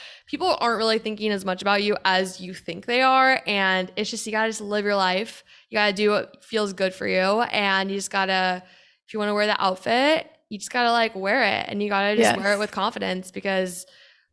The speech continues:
Speaker 1: you are literally a beautiful being and no one else is you. And it's just, like, important to embrace life.
Speaker 2: Yeah. I love that. You just have to own it.
Speaker 1: Yes, a thousand percent. Amazing. Well, do you have, like,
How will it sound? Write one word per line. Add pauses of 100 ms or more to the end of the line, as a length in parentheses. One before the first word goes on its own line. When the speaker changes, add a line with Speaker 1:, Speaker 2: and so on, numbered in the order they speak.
(100)
Speaker 1:
you
are
literally (260)
a
beautiful (120)
being
and
no
one
else
is
you.
And
it's
just,
like,
important
to (140)
embrace
life.
Speaker 2:
Yeah. (600)
I
love
that.
You
just
have
to
own
it. (640)
Speaker 1:
Yes, (120)
a
thousand
percent. (500)
Amazing.
Well,
do
you
have,
like,